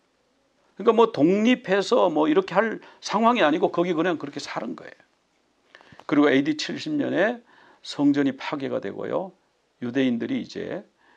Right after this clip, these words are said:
예, 흩어지게 되는데 에이디 백삼십이 년,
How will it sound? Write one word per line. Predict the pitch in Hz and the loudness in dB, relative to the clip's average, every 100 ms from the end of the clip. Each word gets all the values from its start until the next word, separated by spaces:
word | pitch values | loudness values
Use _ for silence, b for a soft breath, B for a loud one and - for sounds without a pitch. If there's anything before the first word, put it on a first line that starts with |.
| b b b _ | b b b _
예, | - - | -18 -16
흩어지게 | - 165 143 120 - | -14 -10 -8 -6 -8
되는데 | 92 87 90 175 127 - _ _ b b b b b b b b b _ _ _ _ _ | -8 -10 -4 -2 -2 -4 _ _ b b b b b b b b b _ _ _ _ _
에이디 | 139 190 226 | 0 2 4
백삼십이 | 196 - 208 226 190 175 208 | 2 2 -4 -4 -6 -6 0
년, | 220 101 | 0 0